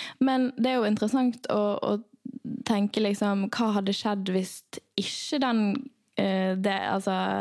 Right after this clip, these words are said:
grensen hadde gått der for, eh, det svenske magasinet, eh, hvis hun hadde f-, fått fortsette. Ehm, og, og, eh, kan det tenke seg at hun nå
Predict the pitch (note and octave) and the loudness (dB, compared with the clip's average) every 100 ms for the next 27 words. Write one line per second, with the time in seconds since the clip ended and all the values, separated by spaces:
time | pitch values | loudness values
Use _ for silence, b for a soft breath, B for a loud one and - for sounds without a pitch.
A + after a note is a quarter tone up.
0 | - - G3+ G3+ F#3+ - G3+ F#3 F#3 G3 | -2 -2 -4 -2 -2 -2 -2 -2 -2 -2
1 | - G3 F3+ F3+ - - - G3 F3+ F#3 | -2 -2 -2 -4 -8 -8 -2 0 -2 -6
2 | - - F#3+ F#3 G3 G3 G3 F#3+ - F#3 | -14 -6 -2 0 0 -2 -2 -4 -2 -4
3 | F3+ - F#3+ F#3 F3+ F3+ F#3+ - G3+ G3+ | -4 -4 -2 0 0 0 -2 -2 -2 0
4 | G4+ - B B B B B - G#3 G3+ | -2 -4 B B B B B -2 0 2
5 | G3 G3 G3+ G#3 - G3 F#3+ F#3 F#3+ - | 0 0 -2 -2 0 0 0 0 -4 -10
6 | - - _ - G3 - _ _ - - | -20 -20 _ -4 -4 -4 _ _ -16 -6
7 | A#3 - - F#3 - - A#4 - B B | -4 -4 -6 -6 -2 0 0 -4 B B
8 | B B B - A#3+ A#3+ A#3 A3+ A3+ A3 | B B B 0 2 2 2 2 2 2
9 | A#3 B3+ - - - - A3 G#3+ G#3 G#3 | 0 -4 -10 -6 -4 0 2 2 2 2
10 | - G#3+ G#3 G#3 G#3 G3+ A3 A3+ G#3 A3+ | 0 0 2 2 0 -2 -2 0 0 0
11 | G3+ G3+ A3 G3 F#3+ F#3+ F#3 G3 G#3 G3+ | 0 0 -2 -2 0 0 2 2 2 2
12 | F#3 F3+ | 2 0